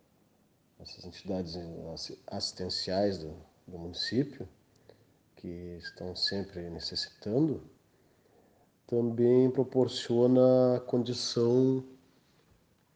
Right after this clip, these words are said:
ah, do apenado ter uma atividade laboral no cumprimento da pena, né? Que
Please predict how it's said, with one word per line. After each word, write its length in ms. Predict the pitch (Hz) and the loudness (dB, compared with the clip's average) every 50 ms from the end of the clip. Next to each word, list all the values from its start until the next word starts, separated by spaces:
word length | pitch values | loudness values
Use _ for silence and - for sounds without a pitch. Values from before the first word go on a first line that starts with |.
| _ - | _ -16
ah, 720 | 110 107 107 107 104 104 104 104 104 104 104 104 104 104 107 | -14 -10 -10 -8 -8 -6 -6 -6 -6 -6 -6 -6 -6 -6 -8
do 420 | 107 107 104 107 107 104 107 107 | -8 -8 -6 -2 -2 0 0 0
apenado 1800 | 104 101 - 123 120 117 113 107 104 104 107 113 120 120 120 127 127 127 127 127 127 123 123 123 120 120 120 120 117 113 113 110 113 110 110 113 _ _ _ _ _ _ _ _ _ _ _ _ _ _ _ _ _ _ _ | -2 -2 2 2 4 4 4 4 2 2 0 0 0 0 2 4 4 6 6 6 6 6 4 4 4 2 2 2 0 -2 -2 -4 -6 -8 -12 -14 _ _ _ _ _ _ _ _ _ _ _ _ _ _ _ _ _ _ _
ter 100 | - 120 | -2 0
uma 160 | 120 120 120 | 0 2 0
atividade 880 | 113 - - 120 123 117 107 104 110 110 123 135 135 123 - - - - - _ _ _ _ _ _ _ _ - | 0 -2 -4 -2 -2 -2 0 0 0 2 2 2 2 0 -4 -10 -12 -14 -20 _ _ _ _ _ _ _ _ -14
laboral 720 | - 87 85 80 80 85 80 78 80 85 101 127 123 - - - _ _ _ _ - | -10 -10 -8 -8 -8 -8 -8 -6 -6 -4 -4 -4 -4 -6 -10 -20 _ _ _ _ -20
no 60 | 92 | -18
cumprimento 480 | - - 92 85 - 87 90 87 85 82 | -16 -14 -14 -12 -8 -6 -6 -6 -6 -6
da 100 | - 78 | -10 -12
pena, 400 | - - 98 104 120 131 127 - - - _ _ _ _ _ _ _ _ _ _ _ _ - | -10 -4 0 0 2 0 0 -4 -10 -20 _ _ _ _ _ _ _ _ _ _ _ _ -16
né? 260 | - 90 87 87 95 101 _ _ _ _ _ _ _ _ _ _ _ _ _ _ _ _ _ _ | -14 -14 -14 -14 -16 -20 _ _ _ _ _ _ _ _ _ _ _ _ _ _ _ _ _ _
Que 1200 | _ - - 101 101 101 101 101 104 104 101 104 104 101 101 101 101 101 101 98 98 95 98 - | _ -18 -12 -8 -6 -6 -4 -2 -2 -2 -2 -2 -2 -2 -2 -2 -2 -4 -4 -4 -6 -6 -8 -10